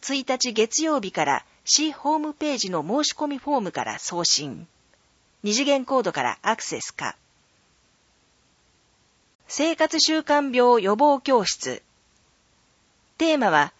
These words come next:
糖尿病と大人の歯と口の健康。日時、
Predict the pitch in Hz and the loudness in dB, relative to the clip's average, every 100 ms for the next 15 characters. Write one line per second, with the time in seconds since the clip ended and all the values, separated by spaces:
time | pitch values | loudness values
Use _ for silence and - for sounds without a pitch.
0 | _ _ - 320 330 320 302 277 277 - | _ _ 0 2 2 2 0 0 0 2
1 | 247 - - 214 330 320 294 262 254 285 | 2 2 -4 -2 0 2 4 2 2 -2
2 | 269 247 - - 220 196 180 180 160 156 | 0 -2 -2 0 2 0 0 -4 0 2
3 | 151 131 - _ _ _ _ _ _ _ | 2 0 -6 _ _ _ _ _ _ _
4 | _ _ _ _ _ 240 277 240 151 147 | _ _ _ _ _ -4 -2 -2 -2 -6